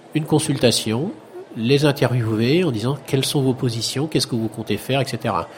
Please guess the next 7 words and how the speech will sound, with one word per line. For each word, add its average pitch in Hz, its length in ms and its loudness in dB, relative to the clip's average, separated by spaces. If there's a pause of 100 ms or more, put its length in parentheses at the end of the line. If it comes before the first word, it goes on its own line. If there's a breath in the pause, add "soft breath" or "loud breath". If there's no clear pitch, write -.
(200 loud breath)
Et 92 80 -2
évidemment 110 460 0
en 113 40 -4
poussant, 147 480 -2 (440 loud breath)
euh, 110 300 4
des 113 120 2
propositions, 123 960 0